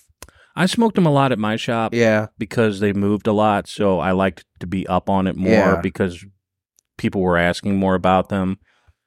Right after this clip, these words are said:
Speaker 1: Um, but, yeah, they, they're a good stick, uh, and they're growing.
Speaker 2: They make the, what, Chupacabra, right?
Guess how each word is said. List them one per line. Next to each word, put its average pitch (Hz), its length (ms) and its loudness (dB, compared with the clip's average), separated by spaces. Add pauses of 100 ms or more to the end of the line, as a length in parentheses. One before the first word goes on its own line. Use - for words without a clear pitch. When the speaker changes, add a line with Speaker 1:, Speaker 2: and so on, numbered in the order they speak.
(220)
Speaker 1:
Um, 87 520 -4 (880)
but, 87 420 0
yeah, 98 240 2
they, 107 200 2 (120)
they're 117 320 0
a 139 80 0 (260)
good 107 220 -2
stick, 117 480 0
uh, 87 380 -2 (1500)
and 107 160 -2
they're 113 80 2
growing. 98 420 0 (340)
Speaker 2:
They 113 80 -8
make 120 160 -6
the, 113 80 -2
what, 104 200 0
Chupacabra, 98 720 -4
right? 104 300 -6